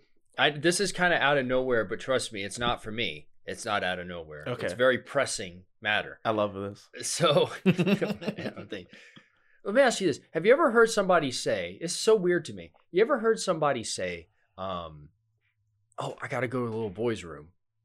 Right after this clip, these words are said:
Speaker 1: You ever hear s-, like, a grown person say that? "Oh, I gotta go to the
Speaker 2: No.
Speaker 1: little boy's
Speaker 2: Okay,
Speaker 1: room."
Speaker 2: 'cause I was about to say, like, "Oh, a little boy's room?" Yeah, I've heard that, but not a grown person.
Speaker 1: Like, when did you hear that?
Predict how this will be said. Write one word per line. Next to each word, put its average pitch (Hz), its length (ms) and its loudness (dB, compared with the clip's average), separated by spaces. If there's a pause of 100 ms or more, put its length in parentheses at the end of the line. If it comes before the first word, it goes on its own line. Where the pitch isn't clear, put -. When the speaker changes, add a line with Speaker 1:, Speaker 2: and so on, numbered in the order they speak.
(580)
Speaker 1:
You 135 120 -6
ever 170 100 -4
hear 180 120 -2
s-, 180 220 -8
like, 135 180 -4
a 113 60 -6
grown 127 260 -6
person 139 320 -8
say 135 180 -6
that? 143 240 -6 (480)
"Oh, 156 60 -6
I 117 80 -2
gotta 113 60 0
go 127 100 6
to 120 240 6
the - 0 -
Speaker 2:
No. 120 60 -4
Speaker 1:
little 123 160 -4
boy's 120 140 4
Speaker 2:
Okay, - 260 6
Speaker 1:
room." 113 100 -6
Speaker 2:
'cause 139 180 2
I 143 120 6
was 147 100 6
about 139 180 6
to - 60 -4
say, 131 280 2
like, 110 280 0 (240)
"Oh, 123 140 2
a - 20 2
little 113 220 0
boy's 107 300 -2
room?" 120 260 -12
Yeah, 139 220 -6
I've 92 120 -12
heard 92 200 -6
that, 92 240 -4
but 98 220 -6
not 110 260 0
a 101 60 -4
grown 98 360 -10
person. 131 480 -10
Speaker 1:
Like, 160 280 2
when 170 220 -4
did 185 100 -6
you 170 100 -6
hear 143 200 -2
that? 78 240 -12